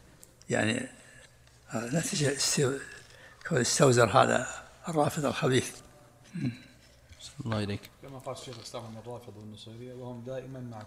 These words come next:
Speaker 3: كل عدو للمسلمين.
Speaker 1: آه، ما، ما في شك. يعني هم، هم اليهود صلوان، نعم. نسأل الله العافية. أشدهم.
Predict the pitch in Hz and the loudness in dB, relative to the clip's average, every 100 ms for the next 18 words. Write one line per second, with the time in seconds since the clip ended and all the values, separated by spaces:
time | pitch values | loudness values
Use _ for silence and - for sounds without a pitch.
0 | - 120 110 110 117 117 110 104 - 95 | -14 -12 -12 -12 -12 -12 -14 -16 -20 -20
1 | - - 170 156 120 135 190 - - - | -14 -4 4 6 6 2 -4 -8 -20 -20
2 | - 160 127 143 151 - - - - - | -2 0 2 2 0 -2 -4 -14 -20 -20
3 | - 117 - - - - 170 127 120 113 | -20 -20 -20 -20 -20 -8 2 4 4 4
4 | 117 117 117 113 117 - - - - - | 4 2 0 -2 -6 -8 -12 -20 -20 -20
5 | - - - - - - _ _ _ _ | -20 -20 -20 -20 -20 -20 _ _ _ _
6 | _ _ _ _ - - - - - - | _ _ _ _ -20 -18 -16 -16 -18 -18
7 | - 127 127 117 113 143 - - - 156 | 0 4 6 8 8 6 4 -4 -2 2
8 | 120 120 104 110 104 - - - - - | 4 4 2 -4 -4 -8 -20 -20 -20 -20
9 | - - - - 123 123 113 117 117 - | -20 -20 -16 -6 -2 0 0 0 -2 -6
10 | - - - 143 123 131 147 - - 160 | -14 -16 -8 -2 -2 -2 -6 0 4 4
11 | - - - | 2 -8 -12